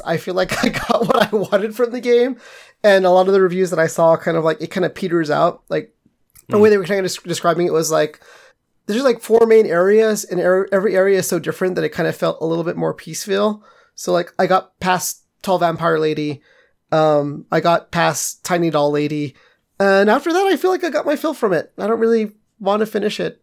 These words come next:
Speaker 1: I'll just look at YouTube videos of people playing it.
Speaker 2: Fair enough.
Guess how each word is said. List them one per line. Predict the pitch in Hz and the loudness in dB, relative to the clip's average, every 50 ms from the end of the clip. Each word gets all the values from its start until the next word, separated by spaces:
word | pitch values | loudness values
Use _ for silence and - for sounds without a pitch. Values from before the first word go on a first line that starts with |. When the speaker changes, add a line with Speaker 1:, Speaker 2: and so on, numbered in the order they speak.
| _ - | _ -8
Speaker 1:
I'll | 175 175 | -8 -8
just | 180 175 - - | -8 -8 -8 -8
look | 190 170 | -8 -8
at | 196 - | -6 -6
YouTube | 175 175 - 208 165 | -6 -6 -6 -8 -6
videos | 151 156 156 156 151 151 156 | -6 -6 -4 -4 -4 -4 -6
of | 160 - | -10 -10
people | - 170 165 160 | -10 -12 -10 -10
playing | 156 170 160 156 160 160 | -8 -6 -6 -6 -6 -8
it. | 156 - | -8 -4
Speaker 2:
Fair | - 107 113 | -2 -2 0
enough. | 123 151 220 208 - - - | 0 0 -2 -2 -4 -6 -20